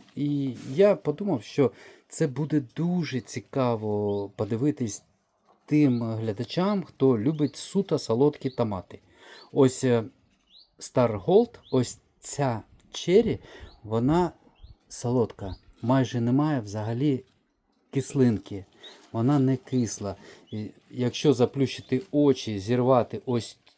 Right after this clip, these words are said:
цей плод, а він по розміру нагадує плод, е, полуниці,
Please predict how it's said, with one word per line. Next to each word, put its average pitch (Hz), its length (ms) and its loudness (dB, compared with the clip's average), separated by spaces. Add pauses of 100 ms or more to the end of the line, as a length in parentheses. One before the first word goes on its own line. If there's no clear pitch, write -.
(200)
цей 123 360 -2 (340)
плод, 214 380 -6 (100)
а 117 100 2
він 117 180 0
по 120 160 2
розміру 113 560 0 (280)
нагадує 107 560 0
плод, 110 440 0
е, 104 320 -4 (880)
полуниці, 107 580 0